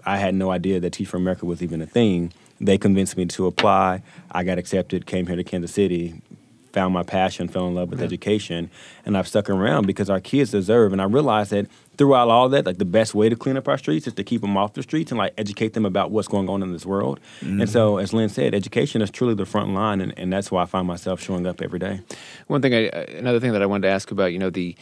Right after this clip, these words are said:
Speaker 3: driving while black hashtag is,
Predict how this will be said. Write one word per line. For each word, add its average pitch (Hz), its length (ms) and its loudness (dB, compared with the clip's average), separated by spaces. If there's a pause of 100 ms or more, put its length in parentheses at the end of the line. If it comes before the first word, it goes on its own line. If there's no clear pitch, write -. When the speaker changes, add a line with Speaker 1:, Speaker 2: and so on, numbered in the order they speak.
(720)
Speaker 3:
driving 107 640 2
while 101 440 -2
black 92 460 -6
hashtag 90 680 -4
is, 80 240 -10